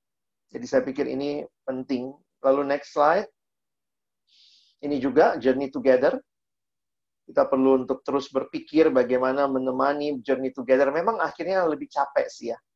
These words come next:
Jujur aja lebih capek. Tapi itulah. Itu bukan kebutuhan baru sekarang dari zaman Yesus sebenarnya ya. Bahkan kita juga mau seperti itu ya. Next slide. Be authentic.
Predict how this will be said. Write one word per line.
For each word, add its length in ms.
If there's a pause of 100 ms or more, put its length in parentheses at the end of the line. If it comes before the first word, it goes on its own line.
(800)
Jujur 240
aja 240
lebih 160
capek. 320 (1500)
Tapi 320
itulah. 240 (1120)
Itu 160
bukan 240
kebutuhan 580
baru 220
sekarang 400
dari 160
zaman 320
Yesus 400
sebenarnya 480
ya. 160
Bahkan 320
kita 240
juga 160
mau 160
seperti 480
itu 160
ya. 160 (640)
Next 240
slide. 320 (640)
Be 240
authentic. 640